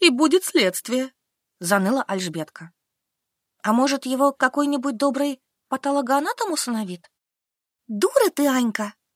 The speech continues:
сказала Солька. «И шутки твои дурацкие. Ты понимаешь хоть, что, не желая того, Альжбетка человека убила?»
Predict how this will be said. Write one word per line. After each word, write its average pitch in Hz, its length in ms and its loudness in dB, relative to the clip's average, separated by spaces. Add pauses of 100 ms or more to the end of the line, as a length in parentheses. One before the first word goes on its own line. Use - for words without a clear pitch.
(140)
сказала 214 480 2
Солька. 180 520 -6 (280)
«И 381 120 4
шутки 427 420 -2
твои 269 240 0
дурацкие. 285 680 0 (280)
Ты 370 160 0
понимаешь 359 640 0
хоть, - 300 -6 (160)
что, - 280 0
не 349 180 2
желая 330 440 2
того, 247 380 -2
Альжбетка 302 640 2
человека 370 540 0 (120)
убила?» 285 400 -2